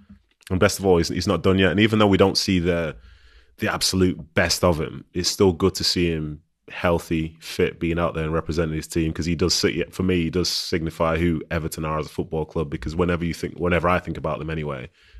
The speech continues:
I think of him and others playing within that side. It's a huge credit. Three hundred fifty-five Premier League games so far for them, for somebody, as I say, who cost next to nothing. Amazing achievement. It was a pleasure playing,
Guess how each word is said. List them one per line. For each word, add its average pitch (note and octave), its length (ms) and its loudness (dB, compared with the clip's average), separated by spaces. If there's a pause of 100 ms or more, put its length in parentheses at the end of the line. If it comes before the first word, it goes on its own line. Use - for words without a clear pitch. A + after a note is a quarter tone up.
I E2 60 -12
think E2+ 140 -2
of D#2+ 120 -2
him F2 260 2
and D#2+ 100 -2
others D#2 220 -4
playing D#2+ 280 -2
within D#2+ 220 -4
that D2+ 140 -6
side. E2 380 -4 (640)
It's - 100 -10
a G2+ 40 -4
huge G#2 200 2
credit. F2 400 -2 (280)
Three A2 160 4
hundred F2 160 4
fifty-five E2 480 -4
Premier E2 220 -2
League D#2+ 160 -2
games D#2 300 -4
so E2 180 0
far D#2 260 -2
for F2 280 0
them, D2+ 300 -4
for - 140 -12
somebody, E2 580 -2
as D#2+ 140 -10
I D#2+ 60 -8
say, D#2 240 -4
who D#2 80 -4
cost - 400 -6
next E2 260 -4
to - 120 -2
nothing. E2 480 -2 (1120)
Amazing F2+ 400 4
achievement. D#2 460 -2
It - 40 -12
was D2+ 120 -6
a D2 40 -8
pleasure E2 280 0
playing, E2 480 -2